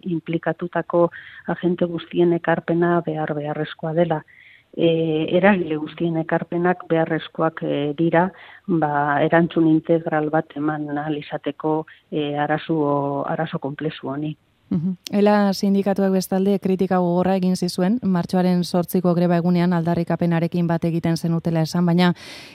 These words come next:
Speaker 2: e, beraien esanetan, ba, era berean, e, kontrako norabideko neurriak, e, hartzen direlako erakundeetatik, zer duzu erantzuteko?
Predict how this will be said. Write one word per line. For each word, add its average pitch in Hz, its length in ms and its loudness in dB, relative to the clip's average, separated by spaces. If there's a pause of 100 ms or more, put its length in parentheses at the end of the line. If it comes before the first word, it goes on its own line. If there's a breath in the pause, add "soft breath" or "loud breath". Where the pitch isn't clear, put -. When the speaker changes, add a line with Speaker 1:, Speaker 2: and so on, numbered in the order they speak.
(100)
Speaker 2:
e, 156 460 2
beraien 175 340 4
esanetan, 170 420 2
ba, 170 120 4
era 170 100 2
berean, 170 520 4
e, 147 120 2
kontrako 175 420 0
norabideko 170 560 2
neurriak, 170 520 2
e, 160 260 0
hartzen 170 340 0
direlako 165 520 2
erakundeetatik, 165 880 2 (260 loud breath)
zer 185 220 2
duzu 190 240 2
erantzuteko? 185 600 2